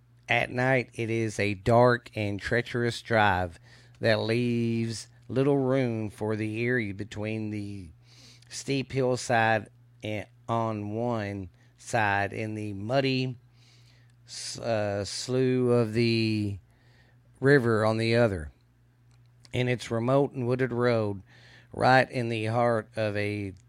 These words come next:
densely popul-, densely populated area. There are more mythical places to be discovered here as well,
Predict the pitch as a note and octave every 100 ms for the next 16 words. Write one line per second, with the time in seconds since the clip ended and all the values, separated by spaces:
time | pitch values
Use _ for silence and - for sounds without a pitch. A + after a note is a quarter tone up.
0 | _ _ _ - B2 - - A#2+ B2+ B2
1 | A#2+ B2 A#2 B2 G#2+ G2 G#2 C3 C3 B2+
2 | C3 A#2 B2 A#2 - A2+ A2+ G#2+ G#2 G#2
3 | F2 - - - - - - - - -
4 | - - - B2 A#2+ A2 A2+ B2 C#3 D3
5 | C#3+ C#3 A2+ _ _ - A2 B2+ B2 -
6 | B2+ B2+ B2 B2+ B2 A#2 G#2 G2+ - -
7 | A#2 A2+ A2 G#2 - B2 A#2+ G2+ F#2+ E2
8 | - - - - B2+ A2 G#2+ F#2 G2+ A2
9 | -